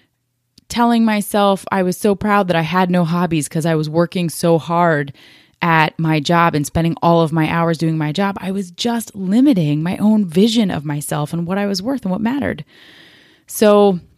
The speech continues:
working on expanding this, expanding my vision of who I am, at the beginning of, well, it's probably back in the spring, actually, I had been seeing all these amazing runners, women runners that were just incredibly inspiring to me,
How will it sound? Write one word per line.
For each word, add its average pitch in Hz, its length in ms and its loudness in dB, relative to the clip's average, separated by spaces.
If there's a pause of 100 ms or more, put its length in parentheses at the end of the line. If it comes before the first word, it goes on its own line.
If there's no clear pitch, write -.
(560)
working 220 420 4
on 208 140 6
expanding 147 540 -2
this, 147 360 -2
expanding 196 400 0
my 196 140 6
vision 156 200 0
of 147 60 -4
who 156 140 -4
I 147 60 0
am, 143 240 0
at 156 100 -2
the 135 80 -14
beginning 180 520 0
of, 160 260 -2
well, 78 100 -2
it's 160 100 -6
probably 208 260 -4
back 147 240 -6
in 156 60 -6
the 135 80 -4
spring, 190 320 -4
actually, - 440 -8 (340)
I 165 80 -6
had 170 160 -2
been 185 160 0
seeing 240 560 0 (360)
all 226 180 4
these 214 200 2
amazing 170 880 -2 (180)
runners, 147 720 0
women 196 460 6
runners 139 480 -4
that - 160 -6
were 165 120 0
just 165 200 -4
incredibly 165 480 0
inspiring 131 480 -4
to - 140 -10
me, 139 280 -6